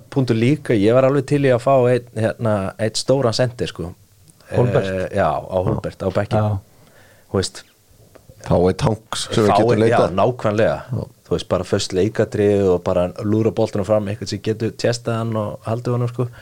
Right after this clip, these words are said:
Speaker 3: Mhm.
Speaker 1: Þannig að, hérna, við verðum líka eiga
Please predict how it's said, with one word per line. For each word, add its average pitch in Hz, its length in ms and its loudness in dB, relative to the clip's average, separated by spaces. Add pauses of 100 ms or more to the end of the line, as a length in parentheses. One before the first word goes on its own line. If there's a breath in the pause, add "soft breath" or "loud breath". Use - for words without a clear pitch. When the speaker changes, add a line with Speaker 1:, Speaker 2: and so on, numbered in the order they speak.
Speaker 3:
Mhm. 101 300 0 (340 loud breath)
Speaker 1:
Þannig 90 160 2
að, 90 80 2
hérna, 95 420 0
við 101 200 0
verðum 113 480 2
líka 120 340 2
eiga 104 420 4